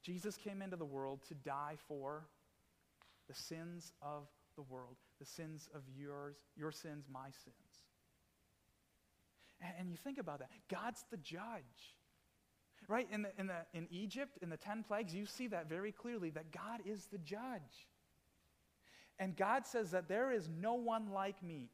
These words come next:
What does he mean by that? Every world religion has a standard by which people are to live up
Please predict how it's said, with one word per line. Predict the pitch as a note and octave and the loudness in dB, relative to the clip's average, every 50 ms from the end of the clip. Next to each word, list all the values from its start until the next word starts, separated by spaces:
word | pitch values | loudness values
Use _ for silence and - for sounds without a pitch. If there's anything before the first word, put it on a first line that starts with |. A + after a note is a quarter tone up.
| - G#3 - | -14 -10 0
What | - F#3 A#3+ | 4 4 4
does | C#4 - | 6 4
he | C4 C4+ | 4 4
mean | B3+ B3 A#3+ B3 A#3+ G#3+ | 4 4 4 4 6 6
by | G3+ F#3+ E3+ | 6 6 6
that? | D#3 D3 C3+ B2 A#2 - - - - _ _ _ _ _ _ _ _ _ _ _ _ _ _ _ _ _ _ _ _ _ _ _ _ _ _ _ _ _ _ - - _ - - - - - A3+ A#3 C4 B3 - | 4 2 0 -2 -4 -8 -14 -20 -20 _ _ _ _ _ _ _ _ _ _ _ _ _ _ _ _ _ _ _ _ _ _ _ _ _ _ _ _ _ _ -20 -20 _ -20 -20 -20 -18 -14 -12 -12 -10 4 8
Every | A3+ B3+ C#4+ C#4+ E4 D#4 C4+ | 10 10 10 10 8 6 6
world | G#3 A3 C4+ C#4 C#4 B3 | 6 8 8 8 6 6
religion | G3+ A3+ B3 A3+ A3 A#3+ A3+ F3 E3+ G3 E3 C#3 A#2+ - - - - - - - | 6 4 6 8 8 6 6 4 2 0 0 0 -4 -8 -14 -20 -20 -20 -4 6
has | A#3 A3+ A#3 G3 - | 8 8 8 8 6
a | G#3+ A#3 G#3 | 4 4 4
standard | - - - - - - A3 G#3 G#3+ A3 A3 A3+ A3 G3 F#3 E3+ D3+ C#3 C3 - - - - - - _ - _ _ _ - - - - | 2 0 -2 -2 -2 2 2 4 4 4 4 4 4 4 6 6 6 4 2 -2 -8 -16 -20 -20 -20 _ -20 _ _ _ -20 -16 4 8
by | E3+ F#3+ G3 G3 | 10 10 12 10
which | G#3+ G3+ G3+ - - | 10 6 6 2 -2
people | - A3+ A3+ A3 B3 A#3 | -2 -2 2 4 6 6
are | G#3 G3 G3+ | 8 8 6
to | G3 - - G#3+ F#3+ | 6 4 0 0 2
live | E3+ E3+ F#3+ F#3+ F3+ E3+ - | 4 6 6 4 4 4 4
up | E3+ F3 E3+ - - | 4 4 4 0 -6